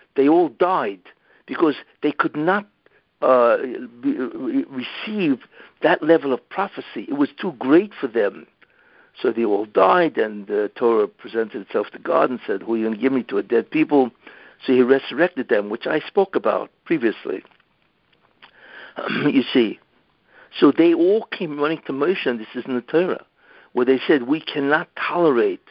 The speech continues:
this. You be the intermediary." In other words, God should give the Torah through you, which is amazing, because they realized that, you know, they, they can't, they cannot tolerate that level of holiness,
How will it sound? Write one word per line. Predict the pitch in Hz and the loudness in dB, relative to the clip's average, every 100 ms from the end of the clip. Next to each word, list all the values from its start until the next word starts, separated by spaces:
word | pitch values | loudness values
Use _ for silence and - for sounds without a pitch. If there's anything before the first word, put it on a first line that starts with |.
| _ _ _ - | _ _ _ -14
this. | 104 120 170 - - - _ - _ | -2 0 0 -2 -20 -20 _ -20 _
You | - 127 208 | -14 -4 -2
be | 175 175 | -2 -2
the | 135 135 | 0 0
intermediary." | 131 - 135 127 117 104 - 87 101 - _ _ _ _ _ _ | 0 -6 -4 0 2 2 0 -6 -10 -18 _ _ _ _ _ _
In | - | 2
other | 131 | 2
words, | 120 | 2
God | 127 147 175 | 2 2 2
should | - 131 | -4 -8
give | 123 131 | -6 -8
the | 110 | -6
Torah | - 151 131 - | 0 2 0 -4
through | - 143 | -8 -6
you, | 156 214 107 _ _ _ _ _ _ _ _ _ _ _ | 0 2 0 _ _ _ _ _ _ _ _ _ _ _
which | - - | -14 -8
is | 123 | -4
amazing, | 147 175 214 175 113 73 _ _ _ _ _ _ _ _ _ _ _ | 0 2 2 2 -4 -10 _ _ _ _ _ _ _ _ _ _ _
because | - - 135 117 | -16 -6 -4 0
they | 131 | 0
realized | 127 117 170 117 123 101 | 0 0 2 2 0 0
that, | 120 107 - | 0 0 -4
you | 131 135 | -4 0
know, | 123 | 2
they, | 110 123 | 0 -4
they | 104 135 | -2 -2
can't, | - - 135 127 _ - _ - | -2 -6 -6 -6 _ -20 _ -4
they | - | -2
cannot | - 170 185 | 2 2 0
tolerate | - - 180 170 135 123 | -4 -6 -2 2 2 2
that | 151 147 123 | 0 -4 0
level | 151 131 127 | 0 2 -2
of | 107 | -4
holiness, | - 160 170 123 104 | -6 -4 -2 -2 -6